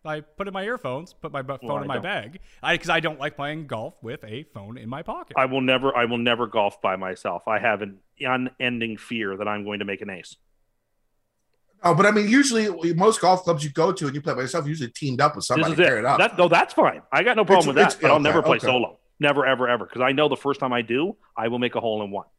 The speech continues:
Speaker 3: Tim,
Speaker 2: That
Speaker 3: I've
Speaker 2: will
Speaker 3: been playing
Speaker 2: happen.
Speaker 3: for, like, thirty-five years and I've never even seen a hole in one.
Speaker 2: No, they're
Speaker 3: Uh,
Speaker 2: incredibly rare. That's why they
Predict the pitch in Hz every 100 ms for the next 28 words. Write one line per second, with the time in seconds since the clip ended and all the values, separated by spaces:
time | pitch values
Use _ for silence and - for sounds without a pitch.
0 | _ - 202 196 254 120 196 175 151 120
1 | - - 165 160 160 - 131 123 104 104
2 | 98 95 104 101 110 104 101 92 - 120
3 | 113 98 80 101 95 92 220 185 160 202
4 | 254 226 123 170 165 156 131 127 113 95
5 | 127 - 170 165 139 151 151